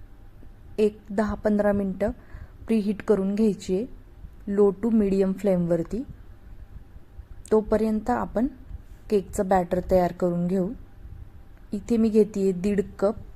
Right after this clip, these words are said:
चॉकलेट प्रीमिक्स. त्यानंतर इथे वन फोर्थ कप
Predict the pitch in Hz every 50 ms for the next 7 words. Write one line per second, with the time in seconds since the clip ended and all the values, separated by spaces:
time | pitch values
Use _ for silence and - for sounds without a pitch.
0 | - - - - - - - - - - - - - - - - - - 196 180
1 | 185 - 196 190 185 180 - - 190 196 180 175 196 262 - - - - - -
2 | - - - - - - - - - - - - - - - - - - - -
3 | - - - - - - - - - - - - - - - - - 202 196 196
4 | 202 202 202 208 202 - 202 220 277 302 - - - - - - - - - -
5 | - - - - - - 196 190 - 214 226 262 240 214 190 190 214 220 220 220
6 | 214 - 233 220 214 - - - - 202 214